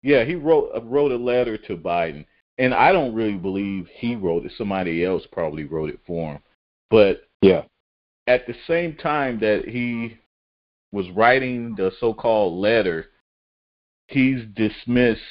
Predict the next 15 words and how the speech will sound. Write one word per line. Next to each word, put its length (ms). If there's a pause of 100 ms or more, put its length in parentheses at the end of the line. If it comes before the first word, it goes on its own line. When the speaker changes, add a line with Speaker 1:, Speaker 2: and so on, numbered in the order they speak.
(540)
Speaker 1:
the 80
s-, 180 (220)
uh, 480
the 140
so-called 460 (120)
staff 500
that 180
was 240
supposed 540
to 80
be 240
there 440 (420)
to 200
greet 520
Biden 540